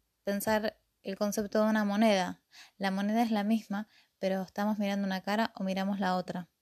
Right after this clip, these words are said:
Y solamente vas a poder elegir, eh, en qué te vas a enfocar si estás en este momento presente y podés salir del piloto automático y elegir con conciencia.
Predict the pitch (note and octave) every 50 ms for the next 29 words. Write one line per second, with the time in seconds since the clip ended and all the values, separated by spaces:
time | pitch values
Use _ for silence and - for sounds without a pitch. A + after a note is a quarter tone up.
0 | _ _ _ _ _ _ _ _ _ _ _ _ _ - - - - - _ _
1 | - G#3 G#3 - A#3 A#3 A#3+ B3 A#3+ A#3+ A#3+ A#3 A#3 B3 A#3+ A#3 G#3+ A3 - -
2 | A3+ G#3+ - G3 G3 F#3+ F#3+ G3 G3 G3+ G3+ G#3 - - - G3 F#3 F3+ F#3 F3+
3 | - - - A3+ A3 A3+ A#3 A#3 - _ _ _ _ _ _ _ _ _ _ _
4 | _ _ _ _ _ _ - - G3 F#3+ F#3+ F#3 F#3 - - F#3+ F#3+ F#3+ F#3 -
5 | - G3+ G3+ G3+ G#3 G#3+ G#3+ - _ _ _ _ _ _ - - F#3+ F#3 F#3+ G3+
6 | - G#3+ G#3+ - - - F#3 F3+ - G#3+ G#3+ G3+ G#3 G#3+ A#3 A#3 _ _ _ _
7 | _ _ _ _ _ _ _ _ _ _ _ _ _ _ _ _ _ _ _ _
8 | _ _ _ _ _ _ _ _ _ _ _ _ _ _ _ _ - - - -
9 | F3+ F#3 F3+ F3 E3+ F3 E3+ E3+ E3+ E3+ - _ - - F3+ - F#3 F#3 - G3+
10 | G3+ - - G3 F#3+ F#3+ G3 F#3+ - G3+ - F#3+ F#3 F#3 - - G#3 G3+ G3 F#3
11 | - - F3+ F#3+ - A3 - - F3+ - - F3 F3 F3 F3+ F3+ F#3+ F#3+ F#3 -
12 | - - - _ _ _ _ _ _ _ _ _ _ _ _ _ _ _ _ _
13 | - _ - - - F3 F3 F3+ F#3 F3 F#3+ F#3+ F#3+ F3+ - F3+ F#3 F#3 F#3 F#3
14 | F#3 - - F#3 F#3+ G3+ F#3+ - F3 - F3 F3 F3 E3+ F3 F3+ - - F#3+ F#3+
15 | - G3 G3 G3 - G3+ G3+ G#3 - - - A#3 A3+ A3+ A3+ - - A#3+ A#3+ B3
16 | -